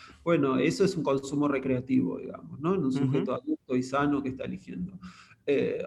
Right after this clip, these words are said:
Speaker 1: otra cosa es cuando ya le da una utilidad farmacológica que no tiene, digamos, ¿no? Eh, y qué sé yo, eso, si, si no fumo, si no fumo no duermo, ¿no? O cosas por el
Speaker 2: Ujú.
Speaker 1: estilo. Entonces lo tengo que fumar. Ya ahí ya es sospechoso, sí, sí, ya ahí, <laughs> ya,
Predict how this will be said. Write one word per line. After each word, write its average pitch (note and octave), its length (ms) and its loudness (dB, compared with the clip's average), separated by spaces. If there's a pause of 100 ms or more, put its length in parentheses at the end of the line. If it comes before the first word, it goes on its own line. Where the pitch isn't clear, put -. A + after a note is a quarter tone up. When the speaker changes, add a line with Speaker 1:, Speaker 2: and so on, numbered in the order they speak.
Speaker 1:
otra E3 280 2
cosa G3+ 220 6
es F#3 60 4
cuando E3 240 4
ya E3+ 200 4
le E3+ 140 6
da E3+ 120 8
una F3+ 160 6
utilidad D#3 380 4
farmacológica E3+ 1160 4
que C3+ 100 0
no C#3+ 160 2
tiene, E3+ 600 2
digamos, E3+ 600 -2
¿no? D#3 360 -4
Eh, A2+ 420 -6 (440)
y C3 420 0
qué C3+ 100 -6
sé - 100 -14
yo, - 160 -12
eso, B2 300 -4
si, B2 120 -12
si C#3 140 -4
no D3 140 2
fumo, E3+ 400 0
si - 120 0
no E3 120 4
fumo F3 220 2
no E3 120 4
duermo, C3+ 560 2
¿no? C3+ 280 -4
O B2+ 160 -2
cosas E3 240 2
por E3 140 2
el B2+ 80 6
Speaker 2:
Ujú. C3 80 0
Speaker 1:
estilo. - 380 -8
Entonces C#3 260 -2
lo C3+ 140 0
tengo C#3+ 220 0
que C#3+ 60 -4
fumar. C3+ 380 -6
Ya D#3+ 200 2
ahí F3+ 260 6
ya D3+ 200 2
es D3 100 0
sospechoso, B2+ 680 -6
sí, B2 140 -16
sí, - 140 -14 (180)
ya A#2+ 140 -6
ahí, B2+ 140 -2
<laughs> - 340 -14
ya, D#3+ 320 -4